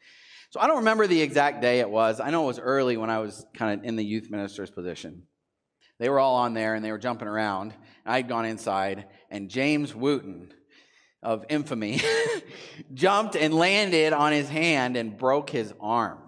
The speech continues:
uh, this part of his arm. And he actually handled it pretty well, but I remember kinda dreading that call to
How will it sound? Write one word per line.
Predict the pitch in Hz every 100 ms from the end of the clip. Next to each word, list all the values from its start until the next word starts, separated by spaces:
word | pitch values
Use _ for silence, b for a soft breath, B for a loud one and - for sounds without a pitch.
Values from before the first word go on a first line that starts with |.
| - _ _ _ _ -
uh, | 95 95 95 -
this | - 110
part | - 107
of | 95
his | 87
arm. | 90 87 67 65 _ _ _ _ _ -
And | 110 110 104 104 - -
he | 120 214
actually | 302 - 139
handled | 135 147 123 113
it | -
pretty | - 123
well, | 110 101 92
but | 92
I | 104
remember | 143 131 131 127 110
kinda | 110 104
dreading | 90 104 113 110 101
that | 98 92
call | - 101 98 98
to | 98 87